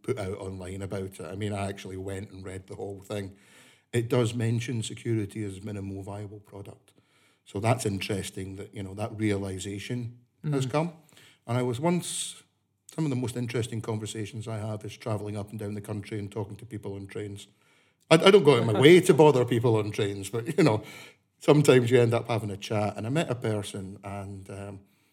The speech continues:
Speaker 1: and we were talking about, you know, what, what each of us do. And he turns out that he was, um, he wasn't an angel investor, but he facilitated angel investors in tech products. And, um, I said to him, "Can I,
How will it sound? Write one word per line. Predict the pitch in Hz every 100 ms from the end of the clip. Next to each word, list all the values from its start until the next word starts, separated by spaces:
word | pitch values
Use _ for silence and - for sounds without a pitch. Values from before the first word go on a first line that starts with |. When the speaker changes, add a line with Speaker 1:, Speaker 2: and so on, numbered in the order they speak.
| _ _ _
Speaker 1:
and | 101 95
we | 95
were |
talking | 104 107 92 95
about, | 92 95 95
you | 107
know, | 95 -
what, | 107 -
what | 107 -
each | 113 -
of | 104
us | 90
do. | 95 104 98
And | 95
he | 101
turns | - 139 123
out | 110 101
that | 104 98
he | 107
was, | 101 101 95
um, | 98 95 - - - _ _ _ _ _
he | 120
wasn't | 165 156
an | 123
angel | 135 139 135 139
investor, | 139 127 127 - 110 98
but | 101
he | 120
facilitated | - 113 - 135 139 135 147 123 123 113
angel | 113 120 113 113
investors | 113 104 110 98 - 95 - - _ _ _ -
in | 101 101 98 - _ _
tech | 170 165 - - _
products. | 196 143 - - - _ _ _ _ _ _ _ _ - - - _ _ _
And, | 113 113 110
um, | 110 104 110
I | 120
said | 127
to | -
him, | 156
"Can | -
I, | 208